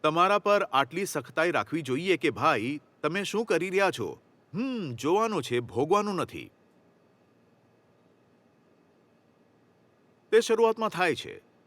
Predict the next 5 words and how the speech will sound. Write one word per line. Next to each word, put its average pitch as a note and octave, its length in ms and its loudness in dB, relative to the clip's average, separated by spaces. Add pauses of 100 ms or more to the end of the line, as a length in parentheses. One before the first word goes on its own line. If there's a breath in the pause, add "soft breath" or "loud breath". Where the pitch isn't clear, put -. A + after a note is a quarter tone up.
(160)
થવા G#3 220 2
દો. - 240 -12 (1600)
એકાદ A2 300 -2
વાર D3 160 4
થશે D3+ 540 -2